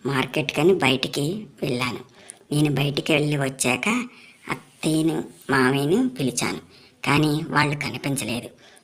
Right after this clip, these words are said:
ఎక్కడికి వెళ్ళారా అని ఇల్లంతా వెతుకుతూ ఉన్నాను. అత్తయ్య, మామయ్య మేడపైన ఆ పనిలో ఉన్నారు. మా మామయ్య అత్తయ్యతో ఫుల్ మీల్స్ చేస్తున్నాడు.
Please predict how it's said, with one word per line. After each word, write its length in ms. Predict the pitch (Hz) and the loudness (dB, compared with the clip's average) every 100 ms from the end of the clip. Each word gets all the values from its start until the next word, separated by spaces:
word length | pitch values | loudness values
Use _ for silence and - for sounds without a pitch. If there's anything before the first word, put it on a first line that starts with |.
| - | -8
ఎక్కడికి 400 | 131 - 147 143 | -6 -2 -2 -2
వెళ్ళారా 440 | 156 151 151 147 147 | 0 0 2 2 4
అని 260 | 147 147 | 4 2
ఇల్లంతా 500 | 131 131 147 135 180 | 0 -2 -2 -2 -4
వెతుకుతూ 480 | 190 147 - - 160 | -4 -4 -6 -6 -2
ఉన్నాను. 420 | 160 127 127 117 - - - - - - | 0 2 0 -4 -10 -20 -20 -20 -20 -20
అత్తయ్య, 380 | - 156 160 | -6 0 2
మామయ్య 600 | 151 135 127 123 147 233 208 - - - | 4 4 4 4 2 0 -4 -12 -20 -6
మేడపైన 760 | - 127 147 156 165 151 135 139 - - _ - | 0 2 2 2 0 2 -2 -4 -10 -20 _ 0
ఆ 280 | 139 147 151 | 4 4 2
పనిలో 340 | 135 139 180 196 | -4 -2 0 0
ఉన్నారు. 400 | 135 127 127 - _ - - - 135 | 0 -2 -6 -10 _ -20 -20 -4 2
మా 120 | 139 | 2
మామయ్య 600 | 123 135 156 151 139 135 185 - - - | 2 0 0 0 0 0 -4 -12 -20 -8
అత్తయ్యతో 520 | - - 151 147 147 | -6 -4 -2 0 2
ఫుల్ 300 | 202 - 143 | 0 2 2
మీల్స్ 380 | 143 185 185 - | 4 4 4 2
చేస్తున్నాడు. 460 | 139 - 135 127 | 0 0 2 2